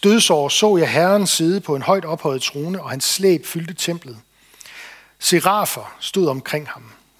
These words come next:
Det er, det er altså de her, øh, øh, særlige frygtindgydende engle. Altså, vi, i Åbenbaringsbogen, der bliver de, der bliver de beskrevet. I skal se, de har eng-, de har øjne både foran og bagpå og sådan noget, ikke?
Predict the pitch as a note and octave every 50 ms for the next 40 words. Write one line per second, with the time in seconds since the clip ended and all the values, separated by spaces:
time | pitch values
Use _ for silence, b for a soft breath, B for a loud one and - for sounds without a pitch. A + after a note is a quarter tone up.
0 | - - D#3+ D#3+ D#3+ D3 B2+ B2 A#2+ A#2+ C3+ - D#3+ D#3+ E3 D3+ C3+ C3 C3 B2+
1 | B2 - B2 - D3 C#3+ C3 - D3 B2+ A2+ A2 A2 A2 G#2+ G#2+ G#2 G#2 G#2 A2+
2 | A#2+ C3+ - - _ _ - C3+ B2 A#2+ A#2 A#2 A2+ A2+ A2+ A2+ A2+ - _ B
3 | B B B B B B B B B B B B B _ _ b b b b b
4 | b b b b _ _ - F#2+ - - - - - - C#3+ C3+ D3+ E3 F3+ E3
5 | D3+ C3+ B2 B2 A#2 G2+ F#2 - C3+ F3 G3+ F#3+ D#3 - - D#3+ E3 D#3+ - D3+
6 | C3+ B2 D3 C#3 B2+ A#2+ C3+ - C#3+ C3 C#3 C#3+ D3 C#3 - - - - D#3+ C3+
7 | A#2 C3 C3+ C#3 D3 D3+ C#3+ E3+ F#3+ G#3 G3+ F#3+ E3 C3+ C3+ D3+ D3+ C3+ D3 E3
8 | - - C3 D#3+ E3 D3+ C3+ A#2+ - - C3 B2 C#3+ C#3 C3 C#3+ B2 B2 B2 A#2+
9 | A#2+ A#2+ - D3 C#3+ - D3 C3+ B2 A#2+ A#2+ B2 - - - C#3 B2+ A#2 A2+ B2
10 | A#2+ - - A#2+ C#3 B2 - D3+ C#3+ C#3+ D#3 D3 C#3+ D#3+ E3 C#3+ - D3 D3+ D3
11 | C3 C3+ D3+ D#3+ C#3 B2+ B2+ C3 - - C#3+ C3 C#3 C3 A#2+ A#2 - C#3 C3+ B2
12 | - - A#2 - - - - C3 C#3 - - C3+ C3